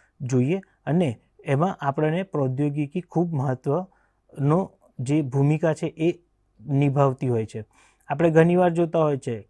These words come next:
કે, અ, સમાજ વિદ્યામાં પણ એસ એસમાં, સોશિયલ સાયન્સમાં પણ એનો વિષય આવતો હોય છે, જેમ કે બ્રહ્માંડની વાત એમાં પણ થતી હોય છે અને વિજ્ઞાનના વિષયમાં પણ થતી હોય છે. તો ઘ-, બા-,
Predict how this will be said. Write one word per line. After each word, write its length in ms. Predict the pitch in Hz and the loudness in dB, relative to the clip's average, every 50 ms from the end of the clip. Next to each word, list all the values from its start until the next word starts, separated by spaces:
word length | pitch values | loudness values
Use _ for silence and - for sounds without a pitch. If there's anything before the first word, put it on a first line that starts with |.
| _ | _
કે, 260 | - 143 143 143 143 139 139 _ _ _ _ _ _ _ | -4 -2 0 0 -2 -2 -6 _ _ _ _ _ _ _
અ, 360 | - - - 135 135 135 135 127 | -12 -8 -6 -4 -4 -4 -4 -6
સમાજ 460 | - - - 143 143 156 160 160 156 | -6 -4 -2 0 2 2 2 2 2
વિદ્યામાં 500 | 165 165 156 143 160 156 156 160 160 156 | 0 -2 0 0 0 0 0 -2 -4 -2
પણ 240 | 156 170 170 170 160 - _ _ _ - | -2 -4 -4 -4 -6 -12 _ _ _ -6
એસ 220 | 143 139 131 - 160 | -6 -4 -2 -2 -2
એસમાં, 320 | 151 - - 151 131 139 | -2 -2 -4 -6 -6 -4
સોશિયલ 380 | - - 147 143 - 170 165 165 | -2 -2 -2 0 0 0 0 0
સાયન્સમાં 460 | 160 175 170 170 156 151 170 170 165 | 0 -2 -2 -2 -2 -4 -4 -4 -4
પણ 180 | 170 170 170 160 - | -4 -6 -6 -6 -6
એનો 240 | 160 151 156 165 156 | -4 -2 -2 -2 -2
વિષય 340 | 151 151 147 - - 165 165 | -2 -4 -4 -2 0 2 2
આવતો 280 | 156 156 151 156 165 | 2 0 -2 -2 -2
હોય 120 | 160 156 147 | -2 -2 -2
છે, 120 | - 151 | -4 -6
જેમ 180 | 143 147 147 147 | -4 -4 -4 -2
કે 100 | 151 147 | -2 -2
બ્રહ્માંડની 540 | 139 143 143 143 147 147 147 151 151 151 | 0 0 0 0 0 0 -2 -2 -2 -2
વાત 240 | 151 147 147 147 - _ _ - | 0 0 -2 -2 -4 _ _ -4
એમાં 260 | 143 135 139 139 - | -2 -2 -2 -2 -2
પણ 140 | 175 170 160 | -2 -2 0
થતી 260 | 175 165 160 - 175 | 0 -2 -2 -2 -2
હોય 140 | 170 170 160 | -2 -2 -4
છે 160 | - 185 175 - _ _ _ _ _ _ _ - | -6 -8 -8 -10 _ _ _ _ _ _ _ -2
અને 220 | 175 196 165 123 - _ _ _ - | 0 0 0 -2 -4 _ _ _ -2
વિજ્ઞાનના 460 | 147 156 151 156 175 175 180 180 180 | -2 0 2 2 0 2 2 2 2
વિષયમાં 460 | 170 160 - - 180 175 170 165 160 | 0 0 0 0 0 0 0 0 0
પણ 140 | 165 165 156 | 0 -2 -4
થતી 280 | - 131 117 - 120 120 | -4 -6 -8 -6 -8 -8
હોય 100 | 113 110 | -8 -10
છે. 160 | - 110 - _ _ _ _ _ _ - | -12 -16 -20 _ _ _ _ _ _ -4
તો 80 | 143 | -4
ઘ-, 320 | 135 131 135 135 143 143 - 92 135 135 120 - - _ 139 | 0 2 2 2 2 0 -4 -8 -12 -12 -12 -14 -16 _ -4
બા-, 240 | 135 135 131 120 | -2 -2 -2 -2